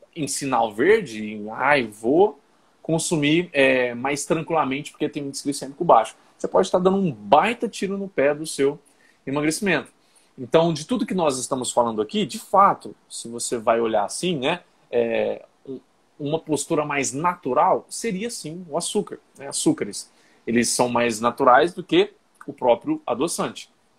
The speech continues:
Só que você tem que olhar também qual é o seu consumo, né?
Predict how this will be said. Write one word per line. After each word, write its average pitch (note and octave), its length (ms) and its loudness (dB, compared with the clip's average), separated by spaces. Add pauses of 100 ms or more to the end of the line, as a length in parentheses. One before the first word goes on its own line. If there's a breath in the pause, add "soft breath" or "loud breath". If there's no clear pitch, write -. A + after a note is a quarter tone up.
(420)
Só - 140 -2
que - 80 -8
você B2+ 200 -10
tem A#2 140 -10
que B2+ 140 -10
olhar A#2 180 -2
também A#2 280 -8
qual B2+ 180 0
é - 20 2
o - 80 -2
seu - 160 -8
consumo, C3+ 460 -8 (580)
né? A#2 220 -6